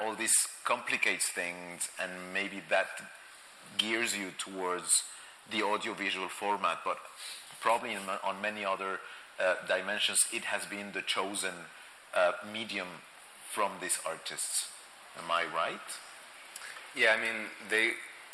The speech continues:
Speaker 2: they were already working in this media. And it's true that when we launched the program,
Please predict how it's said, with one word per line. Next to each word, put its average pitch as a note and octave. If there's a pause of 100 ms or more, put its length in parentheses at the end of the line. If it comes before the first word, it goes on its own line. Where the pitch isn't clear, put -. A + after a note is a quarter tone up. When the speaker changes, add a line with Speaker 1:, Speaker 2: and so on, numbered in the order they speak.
(640)
Speaker 2:
they A2+
were B2+
already A#2
working G#2+
in F#2+
this G2+
media. G#2 (440)
And G2+
it's G#2+
true A#2+
that A2 (180)
when G2
we G2+ (280)
launched G2+
the G2
program, A2